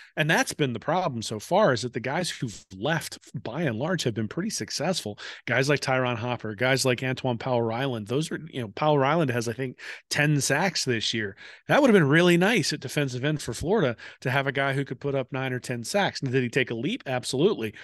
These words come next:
But is that leap because, <laughs> because he just got into a system that used him better?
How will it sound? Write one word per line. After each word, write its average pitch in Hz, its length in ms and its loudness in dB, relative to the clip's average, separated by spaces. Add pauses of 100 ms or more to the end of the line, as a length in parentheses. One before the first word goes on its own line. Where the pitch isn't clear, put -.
(320)
But 131 160 0
is 120 140 6
that 123 200 4
leap 127 380 0
because, 123 800 0 (240)
<laughs> 160 280 2
because 135 380 2
he 131 140 -4
just 123 260 -2
got 127 180 2
into 131 180 0
a 120 40 -4
system 143 320 -4
that 127 80 -6
used 143 240 -2
him 185 100 -4
better? 339 300 0